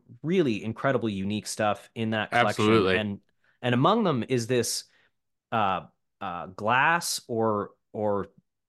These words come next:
Speaker 1: quartz bead, rose
Speaker 2: Yeah.
Speaker 1: quartz bead that is, um, a real enigma. <laughs>
Speaker 2: Yeah.
Speaker 1: Um, uh,
Speaker 2: The listener
Speaker 1: sort of
Speaker 2: can't see me crossing this off my list,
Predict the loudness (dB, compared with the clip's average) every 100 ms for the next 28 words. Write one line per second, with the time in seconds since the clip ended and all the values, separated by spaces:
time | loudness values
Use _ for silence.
0 | _ _ 0 0 0 -4 -8 -2 -2 0
1 | -4 -8 -10 2 4 6 6 4 2 -2
2 | -12 -18 _ -6 -2 0 0 0 0 0
3 | -2 -6 -6 -2 0 0 -4 -12 _ _
4 | _ -6 -4 2 4 4 4 -2 -4 -6
5 | -4 -6 -6 _ -20 -6 -2 0 0 -2
6 | -2 -12 -6 0 2 2 0 -4 -4 -2
7 | 0 6 6 8 8 8 6 6 6 6
8 | 6 8 8 8 4 2 4 6 6 6
9 | 6 6 2 -4 -12 -20